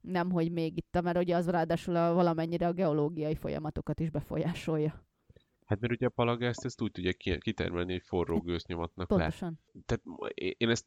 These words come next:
Speaker 2: ezt nem nagyon értem, hogy például ezt a geotermikus, ö, hőt, ezt, ezt mi-, miért nem hasznosítják egyébként, és miért nincsen ez, ez, ez így, ö, államszinten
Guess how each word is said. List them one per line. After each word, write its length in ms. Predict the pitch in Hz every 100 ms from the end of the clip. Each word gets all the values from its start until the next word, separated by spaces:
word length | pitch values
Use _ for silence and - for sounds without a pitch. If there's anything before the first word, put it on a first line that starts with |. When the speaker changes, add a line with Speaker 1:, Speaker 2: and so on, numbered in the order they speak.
| -
Speaker 2:
ezt 180 | 101 135
nem 140 | 147
nagyon 220 | 101 92
értem, 400 | 87 87 - 95
hogy 260 | 95 95 - -
például 280 | 95 98
ezt 220 | 95 - 101
a 200 | 92 95
geotermikus, 1160 | 117 101 - 90 87 92 92 - 95 - - _ _
ö, 200 | 78 85 87 -
hőt, 460 | 101 104 113 - _
ezt, 160 | 92 -
ezt 240 | - -
mi-, 220 | 104 113
miért 260 | - 107 165
nem 180 | 117 87
hasznosítják 720 | 90 - - - 82 82 -
egyébként, 640 | 82 82 - 85 80 - - 90 -
és 260 | 101 -
miért 200 | - 123
nincsen 340 | 135 90 - 85
ez, 180 | 85 - _
ez, 280 | - 87 - -
ez 180 | 90 87
így, 240 | 87 90
ö, 200 | 85 85 82 _ -
államszinten 1040 | 107 92 87 85 - 82 - 82 82